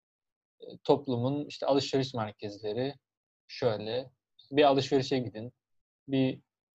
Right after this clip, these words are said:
e, şehri görün, e, işte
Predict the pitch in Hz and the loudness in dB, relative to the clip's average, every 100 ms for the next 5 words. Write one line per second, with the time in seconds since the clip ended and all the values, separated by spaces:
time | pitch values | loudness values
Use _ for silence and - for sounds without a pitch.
0 | _ _ _ - - - - - 143 135 | _ _ _ -14 -14 -14 -12 2 4 6
1 | 139 131 110 104 127 - _ _ _ 127 | 4 2 0 -2 -8 -12 _ _ _ -16
2 | 120 123 - 285 - _ _ - - | -14 -14 -16 -18 -20 _ _ -20 -20